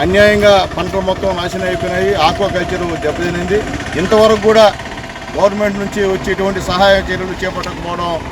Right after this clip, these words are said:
నిజంగా తీవ్ర అన్యాయం అని తెలియజేస్తున్నా. ఈరోజు జగన్మోహన్ రెడ్డి గారు మీటింగ్ పెట్టి, "నేను చేస్తాను, మొత్తం గూడూరు కాన్స్టిట్యుయెన్సీలో ఒక వారం లోపల అన్ని నష్టపరిహారాలు చెల్లిస్తామని" చెప్పిన పెద్ద మనిషి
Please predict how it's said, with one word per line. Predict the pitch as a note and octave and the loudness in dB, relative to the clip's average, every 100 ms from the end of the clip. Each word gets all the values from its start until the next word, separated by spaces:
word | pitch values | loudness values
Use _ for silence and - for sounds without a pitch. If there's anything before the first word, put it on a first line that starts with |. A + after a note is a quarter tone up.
| - | -8
నిజంగా | C3+ F3+ F3+ | -4 -2 -2
తీవ్ర | F3 E3+ E3+ | -2 -4 -4
అన్యాయం | E3 F3 E3+ | -4 -4 -4
అని | E3 | -4
తెలియజేస్తున్నా. | D#3 D#3 D3+ C3+ C#3+ C3+ B2+ - - - - | -4 -4 -4 -4 -6 -6 -8 -10 -10 -8 -2
ఈరోజు | F3+ G3+ | 2 4
జగన్మోహన్ | F#3+ G3 G#3 | 2 2 4
రెడ్డి | G3+ G3 | 4 4
గారు | G3+ G3+ | 4 2
మీటింగ్ | G3 G3+ G3+ | 0 -2 0
పెట్టి, | F#3+ F#3+ G#3+ G3 - - - - E3+ | 0 4 4 2 -2 -10 -10 -6 -2
"నేను | F#3+ F#3 | -2 2
చేస్తాను, | G3+ G#3 G3+ G3+ G#3 G#3 - - - - | 6 6 6 2 2 0 -2 -8 -8 -6
మొత్తం | E3+ G#3+ G3 | -4 -2 0
గూడూరు | F#3+ G3+ | 0 0
కాన్స్టిట్యుయెన్సీలో | G3+ F#3+ G3 G3 F#3+ - G#3 | 0 2 2 0 -2 0 0
ఒక | F#3+ F3 | 0 0
వారం | F3+ F#3+ G3 | 2 2 2
లోపల | G3 G3+ F#3 D#3 - - - | 2 4 2 2 -6 -8 -4
అన్ని | E3 G#3+ A#3 A3 - - | 0 4 4 4 -2 -10
నష్టపరిహారాలు | D#3+ F#3 G3+ G3+ G3 F3+ | -8 0 4 4 2 -2
చెల్లిస్తామని" | F#3 G3 G3+ F#3 F3+ | -4 -2 0 -2 -2
చెప్పిన | F3+ F#3 | -4 -4
పెద్ద | E3+ E3+ F#3 | -6 -6 -2
మనిషి | G3 - | -2 -2